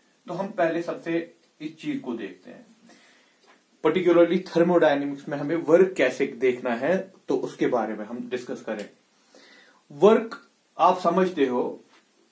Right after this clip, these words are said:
is done by a form of, that means we can, हम एक तरीके से समझ सकते हैं work is a form of energy। That means क्योंकि अगर आपको कोई काम करना है उसके लिए आपको एनर्जी चाहिए।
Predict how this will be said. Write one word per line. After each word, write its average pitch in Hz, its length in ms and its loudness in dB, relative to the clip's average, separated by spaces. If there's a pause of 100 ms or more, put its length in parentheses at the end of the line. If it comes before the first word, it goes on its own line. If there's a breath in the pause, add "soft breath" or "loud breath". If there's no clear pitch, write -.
(100)
is 185 80 -4
done 175 360 2 (200)
by 151 100 2
a 160 100 -2 (100)
form 156 220 4
of, 151 100 -2 (200)
that 170 160 0
means 170 200 -6
we 170 160 -4
can, 165 400 -2 (340)
हम 170 320 -6
एक 175 220 -6
तरीके 170 260 -6
से 170 120 -10
समझ 160 280 -8
सकते 165 260 -6
हैं 165 180 -2
work 160 220 2
is 160 100 -4
a 160 100 -4
form 139 300 -2
of 123 160 0
energy। 107 400 -6 (500 loud breath)
That 160 140 2
means 185 160 -10
क्योंकि 175 200 -8
अगर 165 240 -2
आपको 170 220 -2
कोई 170 240 2
काम 170 340 0
करना 160 280 -4
है 175 60 -4
उसके 170 300 -4
लिए 143 120 0
आपको 131 220 2
एनर्जी 139 560 4 (160)
चाहिए। 120 400 2